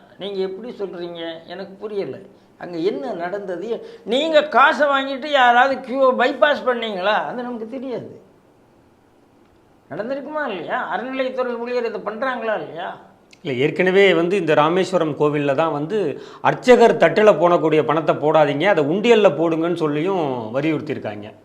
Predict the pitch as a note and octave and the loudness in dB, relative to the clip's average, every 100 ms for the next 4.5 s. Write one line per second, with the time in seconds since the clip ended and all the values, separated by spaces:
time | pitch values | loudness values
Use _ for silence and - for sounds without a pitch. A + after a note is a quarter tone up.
0 | - G3+ G#3+ A#3+ A#3 B3 A#3 B3+ G#3+ B3 | -14 -10 -2 -2 -2 -6 -4 -6 2 4
1 | C4 C4 A#3+ A3 F#3+ G3+ C4 A3+ A3+ - | 4 2 0 0 -2 -4 -6 -10 -16 -20
2 | F#3+ G3 G#3+ A3 - G3+ G3+ G#3+ A3 F#3+ | -10 -8 -6 -6 -6 -6 -4 0 2 2
3 | G3 F3+ G3 F#3+ F3 F#3+ D#3+ D#3 C#3+ F3+ | -2 -4 -4 -2 -4 -8 -6 -6 -6 -10
4 | A#3+ F#3 F#3+ G#3 | -10 -8 -6 -4